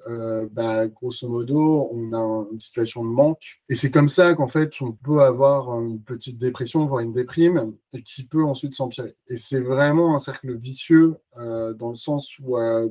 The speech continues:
plus on est en manque, plus on a envie de prendre des drogues, plus on prend des drogues, plus derrière on est en déprime.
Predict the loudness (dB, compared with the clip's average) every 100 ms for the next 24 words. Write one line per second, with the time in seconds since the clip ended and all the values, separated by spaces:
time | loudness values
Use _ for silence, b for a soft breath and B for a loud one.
0 | -6 -6 2 4 4 2 0 2 2 0
1 | -4 -8 -6 -2 -4 -6 -6 -4 2 4
2 | 4 2 -12 -10 -8 -6 -2 0 0 -4
3 | _ -12 -10 -8 -6 -4 -2 -2 -2 -8
4 | -8 -6 -6 -2 -2 -2